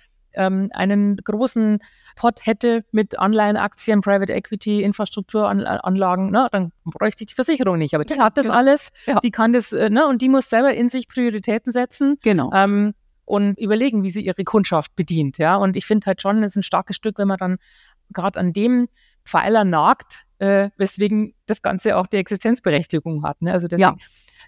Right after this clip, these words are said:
Speaker 1: wirklich da nicht aufs Geld schauen, dass man jetzt wirklich blö-, blöder Spruch, aber dass man hier in dem Fall eh nicht merkt, ja, weil man, wie gesagt, auf die Gesamtrente schaut und auf die Bonität und Solidität der, äh, des Anbieters.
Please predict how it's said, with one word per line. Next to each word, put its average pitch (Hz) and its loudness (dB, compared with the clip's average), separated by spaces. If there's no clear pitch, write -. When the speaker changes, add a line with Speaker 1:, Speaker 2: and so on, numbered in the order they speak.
Speaker 1:
wirklich 196 -2
da 175 4
nicht 233 2
aufs 180 -2
Geld 208 2
schauen, 175 0
dass 196 -2
man 202 2
jetzt - -8
wirklich 220 -2
blö-, 202 0
blöder 208 0
Spruch, - -6
aber 196 0
dass 185 -2
man 196 0
hier 202 0
in 220 4
dem 214 0
Fall 196 -2
eh - 2
nicht 226 2
merkt, 170 -4
ja, 185 0
weil 190 2
man, 190 2
wie 196 0
gesagt, 185 0
auf - -6
die 190 -4
Gesamtrente 175 -4
schaut 165 -4
und 185 -2
auf 170 -4
die 165 -6
Bonität 208 4
und 180 -4
Solidität 196 -2
der, 160 -4
äh, 170 -4
des 165 -10
Anbieters. - -14